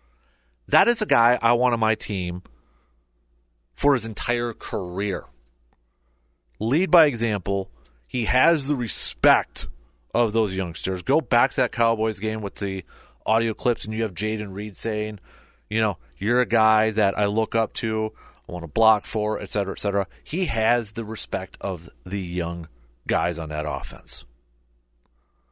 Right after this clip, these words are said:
He is the straw that stirs that drink. He will be back. He better be back. But I am confident saying no, he will be back next year. The offense got better when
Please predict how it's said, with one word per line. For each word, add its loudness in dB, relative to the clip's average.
He -4
is -2
the -2
straw 2
that -2
stirs -4
that -4
drink. -14
He -4
will 2
be 0
back. 0
He -2
better 4
be -4
back. -8
But 2
I 4
am -2
confident -2
saying -4
no, -8
he -12
will -8
be -16
back -10
next -16
year. -18
The -2
offense 0
got 0
better 0
when -4